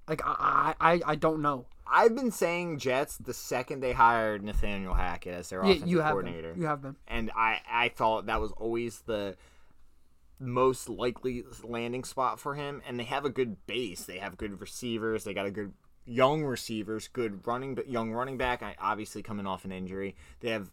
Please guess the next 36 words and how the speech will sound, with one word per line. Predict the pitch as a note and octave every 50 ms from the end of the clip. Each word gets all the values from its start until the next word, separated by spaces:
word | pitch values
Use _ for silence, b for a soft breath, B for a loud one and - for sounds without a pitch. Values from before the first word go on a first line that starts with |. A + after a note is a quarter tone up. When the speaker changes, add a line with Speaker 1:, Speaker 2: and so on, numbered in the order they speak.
| - - -
Speaker 2:
you | B2 B2
know, | A2+ G#2+ G#2
a | G#2+
decent | G2 - A2+ G#2+ - - - - A#2+
line, | A#2+ B2 B2 B2+ B2+ B2+ B2 B2 B2 B2 A#2+ b b b b -
Speaker 1:
I, | - D#3+ E3 E3+ -
Speaker 2:
good | - C#3 C3
Speaker 1:
I | A#2+
think, | - B2 B2 B3 A3+
Speaker 2:
defense. | - C3 B2 B2 B2 B2 B2+ B2 -
Speaker 1:
I |
think | D#3 - G#3 G3+
it's | G3+ - -
a | D3
big | C3 D3 C3 C3 C3
risk. | C3+ C3+ C#3+ E3+ E3+ - - - - - - - - _ _ - _ - - - _ _ - -
Speaker 2:
It's | - D3+ -
a | B3+ B3 F#3
big | C3 - - F3 C3+
risk | C#3 D#3+ F3+ G3+
Speaker 1:
'Cause | F#3+ E3
Speaker 2:
for | C#3
the | A2 G#2+
Jets. | F#2+ - - C3+ D3 D3 - - -
I | -
Speaker 1:
Yeah, | G#3
Speaker 2:
mean, | A3 A#3+
Speaker 1:
exactly. | F3+ G#3 A3+ - - D3+ B2+
Speaker 2:
you're, | B2
you're | B2 C#3+ F3
Speaker 1:
Th-, | E3
I, | -
Speaker 2:
putting | - D3+ C3 A2 - - A2+
Speaker 1:
I | D#3+ F3
don't | F#3+ G3+ G3 -
think | G#3 G3+ F3 -